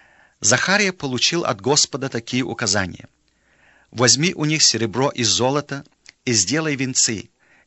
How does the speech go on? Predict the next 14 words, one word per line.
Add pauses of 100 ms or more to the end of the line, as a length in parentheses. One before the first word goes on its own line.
и
возложи
на
голову
Иисуса. (1600)
И
скажи
ему, (320)
"Так
говорит
Господь
Саваоф,
вот
муж,